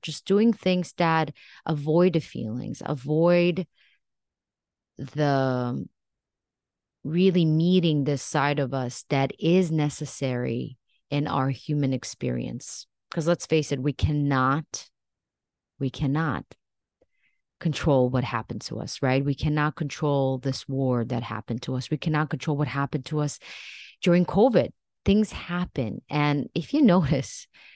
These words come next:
a lot of things happened recently. In the past three years, it's been one thing after another. And I'm sure also in your personal life,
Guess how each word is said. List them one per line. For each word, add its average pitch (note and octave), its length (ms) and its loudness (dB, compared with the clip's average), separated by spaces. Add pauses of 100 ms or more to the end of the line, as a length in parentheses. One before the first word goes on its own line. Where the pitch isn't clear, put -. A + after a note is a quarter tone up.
(380)
a D3+ 180 4
lot D3 440 6
of C3+ 120 0
things B2 240 -2
happened A#2 380 -4
recently. C3 480 -2
In C3 80 2
the C3 80 0
past C#3+ 440 0
three C#3 160 -2
years, D3 640 0
it's - 180 -12
been C3+ 280 -2
one C#3 160 -2
thing C#3 240 -2
after B2 280 -2
another. D3 720 2 (680)
And C#3+ 280 0
I'm C#3 100 -2
sure D#3+ 320 0
also D#3+ 200 -2
in D3 80 0
your C3 80 0
personal F#3+ 480 0
life, C3+ 500 -2